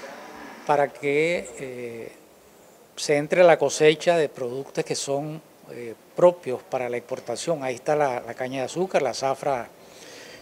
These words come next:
está a unos días, el, también la, la recolecta de la cosecha de café,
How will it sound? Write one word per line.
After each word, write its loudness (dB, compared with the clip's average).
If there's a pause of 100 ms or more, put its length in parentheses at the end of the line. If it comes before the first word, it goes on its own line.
(120)
está 0
a 8
unos 2
días, 0
el, -8 (600)
también 0
la, 0
la -8
recolecta -2
de -2
la -2
cosecha -4
de -2
café, -4